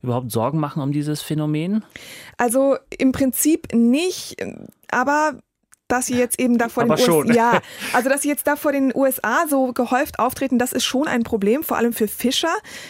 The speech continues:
Speaker 2: Die ziehen diese Walzen halt im Moment kiloweise aus dem Wasser und die Feuerwalzen, die verstopfen halt die Netze, sodass die Fischer keinen Fisch mehr
Speaker 1: Ah.
Speaker 2: fangen. Dazu kommt, die Feuerwalzen fressen Plankton. Darauf sind aber eben auch andere Organismen im Meer angewiesen. Und wenn die Feuerwalzen sich jetzt halt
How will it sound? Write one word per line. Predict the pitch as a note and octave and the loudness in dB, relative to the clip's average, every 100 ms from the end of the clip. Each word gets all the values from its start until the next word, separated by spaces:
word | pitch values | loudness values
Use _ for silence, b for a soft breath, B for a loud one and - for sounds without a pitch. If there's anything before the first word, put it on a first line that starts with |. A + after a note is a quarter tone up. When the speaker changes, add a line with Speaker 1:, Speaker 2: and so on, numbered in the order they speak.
| B | B
Speaker 2:
Die | A#3+ | -4
ziehen | - C#4 | 0 2
diese | B3+ A3 | 4 4
Walzen | G3+ A3+ - | 2 -2 -2
halt | A3+ | -2
im | A3 | 2
Moment | G#3+ G#3+ - | 2 0 -4
kiloweise | - C#4 D#4+ C#4 F3 E3+ - | -2 2 4 4 2 -2 -4
aus | F3 | -6
dem | - F3+ | -4 -2
Wasser | E3 - C4+ - B B B | -2 -2 -4 -4 B B B
und | A#3+ | 0
die | A#3 | 0
Feuerwalzen, | - B3 C#4 B3+ B3 A#3+ | 0 0 2 0 0 -2
die | A3 | -2
verstopfen | G#3+ - F4 - A3 | -2 -2 -4 -2 -2
halt | F#3+ F3+ | -2 0
die | E3+ | 0
Netze, | F#3 A3 - C#4+ | 0 -2 -2 -2
sodass | B3 G3+ G3+ | 0 -2 -2
die | G#3 | -4
Fischer | G#3+ G3 F3+ _ - | -4 -4 -4 _ -12
keinen | F3+ E3+ | -4 -4
Fisch | - D4+ - | -2 -2 0
mehr | E3+ D3 | -2 -4
Speaker 1:
Ah. | F#2 | -2
Speaker 2:
fangen. | D#3+ G#3+ D#4 B B B B - | 0 0 -2 B B B B -6
Dazu | G#3 - A#3 | -4 -2 -4
kommt, | - A3 C#4+ F4 | 0 0 0 0
die | C4 | 0
Feuerwalzen | A#3 A3+ A3 G3+ - A3 | 0 0 0 -2 -2 -4
fressen | - F#3+ - F3 | -4 -4 -4 -4
Plankton. | - F3 F#3+ - A#3+ D4 G#4 - | -4 -2 -2 -4 -4 -4 -6 -2
Darauf | D4+ D4 | 0 0
sind | - C#4+ - | -2 -4 -2
aber | G#3+ - | -2 0
eben | G#3+ F3 | -2 -2
auch | - - | -6 -4
andere | A3+ D4+ G#3 | -2 0 -2
Organismen | E3+ F3 E3+ - E3 | -2 -2 -2 -2 -4
im | E3 | -2
Meer | E3 D#3+ | -2 -2
angewiesen. | E3+ E3+ D#3+ F#3+ A#3+ B B B | -2 -2 -2 -2 -2 B B B
Und | G3+ G3+ | 0 0
wenn | C#4+ | 2
die | C#4 B3+ - | 2 0 -2
Feuerwalzen | - C#4 B3+ G#3+ A3 A3 | -2 0 2 0 0 0
sich | G3+ | 0
jetzt | G3 - | -4 -4
halt | F3+ | -4